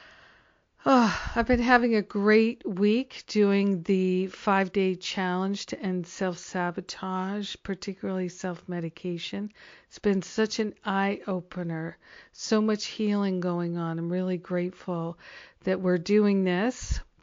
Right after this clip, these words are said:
Thank you for joining me if you are. And if you aren't, it's not too late to jump in and, uh, join us. Also, we are gonna do a bonus class,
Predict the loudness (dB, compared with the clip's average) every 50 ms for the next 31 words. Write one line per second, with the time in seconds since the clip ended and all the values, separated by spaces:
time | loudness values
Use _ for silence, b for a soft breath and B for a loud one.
0 | _ -4 -4 -4 -2 -4 -6 -2 -2 -4 -2 -2 -4 -2 -2 -2 -2 -2 -2 -2
1 | -2 -2 -2 -2 -2 -4 -6 -4 -4 -4 -4 -4 -4 -4 -2 -2 -2 -2 -2 -2
2 | -4 -6 -8 B B B B B B B B B B B -2 0 2 2 2 2
3 | 0 -2 -4 -4 -2 0 2 2 2 2 0 -4 _ -2 -2 0 0 -2 -2 -4
4 | -6 -12 -16 -14 -12 -6 -4 -4 -4 -4 -8 -8 -6 -4 -4 -2 -2 -2 -2 -4
5 | -4 -6 -10 _ -12 -12 -12 -12 -8 -6 -6 -4 -6 -6 -6 -4 -4 -4 -4 -4
6 | -6 -6 -8 -10 -8 -6 -4 -4 -4 -4 -4 -2 -2 -2 -2 -2 -2 -2 -2 -2
7 | -2 -2 -4 -4 -6 -10 -12 -8 -4 -4 -2 -2 -2 -2 -4 -4 -6 -8 -14 -18
8 | -20 _ B B B B B B B B B B B B B B _ 8 8 8
9 | 8 8 6 6 6 6 8 8 6 8 8 8 8 6 6 4 2 2 2 0
10 | 0 0 0 2 4 4 4 4 4 2 -2 -2 -2 -2 -2 -2 -2 _ 2 2
11 | 4 4 2 0 0 -2 -6 -12 -14 -14 -10 -6 -4 -2 -2 -2 -2 -4 -4 -6
12 | -8 -10 -12 -14 -14